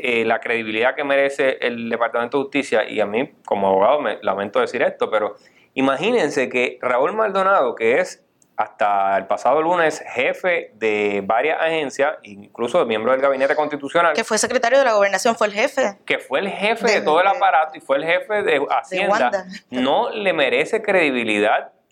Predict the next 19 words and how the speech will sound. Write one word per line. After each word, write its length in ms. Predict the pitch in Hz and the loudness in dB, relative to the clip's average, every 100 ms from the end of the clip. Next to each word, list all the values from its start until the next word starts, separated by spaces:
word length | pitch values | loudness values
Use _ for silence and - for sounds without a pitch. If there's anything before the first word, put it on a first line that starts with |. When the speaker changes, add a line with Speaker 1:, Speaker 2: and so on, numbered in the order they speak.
| _ _ | _ _
Speaker 1:
la 160 | 127 120 | -4 -4
Secretaría 420 | 117 107 107 110 | -2 -4 0 0
de 60 | 151 | 0
Justicia 260 | 156 202 196 | -4 -2 0
ni 60 | |
el 100 | 190 | 0
Departamento 500 | 135 110 110 110 107 | 0 -4 -2 -4 -2
de 40 | 156 | -4
Justicia, 300 | 175 208 208 | 0 -2 0
tanto 240 | 123 123 | -2 0
así 200 | 160 202 | -2 -2
que 100 | 214 | -2
decide 640 | 185 120 147 202 226 - - _ - | 0 0 0 2 2 0 -10 _ -10
no 260 | 123 147 208 | -2 0 2
ir. 360 | 262 330 - - | 0 -2 -4 -2
Di-, 160 | 135 | -2
dice, 340 | 147 302 220 131 | 0 0 0 0
"Yo 100 | 135 | 0
no, 260 | 170 - | -2 -6